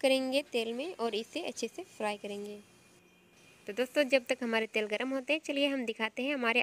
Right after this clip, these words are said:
आलू जो क्रिस्पी बनने वाले हैं, किस तरह बनने वाले हैं। तो दोस्तों, यहाँ पर हमने लिया हुआ है ब्रेड के क्रम्स। तो दोस्तों, इन्हें हमने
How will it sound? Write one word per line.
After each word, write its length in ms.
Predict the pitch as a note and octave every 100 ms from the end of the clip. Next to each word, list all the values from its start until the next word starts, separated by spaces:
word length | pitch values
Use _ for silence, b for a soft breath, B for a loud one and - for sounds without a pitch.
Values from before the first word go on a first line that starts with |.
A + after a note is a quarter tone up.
| -
आलू 320 | G#3+ A3 C4 -
जो 180 | G#3+ A3+ - _
क्रिस्पी 320 | A3 G#3+ C#4
बनने 280 | C#4+ C#4 C4+
वाले 220 | C4 A#3+
हैं, 200 | C4+ D4+ G#4+
किस 140 | C4+ -
तरह 160 | A3 G3+
बनने 260 | G3+ G3+
वाले 180 | G3+ G3
हैं। 160 | G3 G3+
तो 120 | A3
दोस्तों, 380 | G#3 A3+ - D4
यहाँ 240 | C#4+ A#3+ B3+
पर 180 | D#4+
हमने 240 | C4+ A#3 G#3+
लिया 220 | G#3 G#3
हुआ 160 | G3+ G#3
है 160 | A#3+ - B B B B F#3+
ब्रेड 300 | G#3+ G#3+ -
के 140 | A3+
क्रम्स। 440 | - G#3+ B3+ - -
तो 80 | B3
दोस्तों, 380 | G#3 G#3 - C4 -
इन्हें 260 | A3+ A#3 C#4+
हमने 380 | A#3+ G#3+ G#3+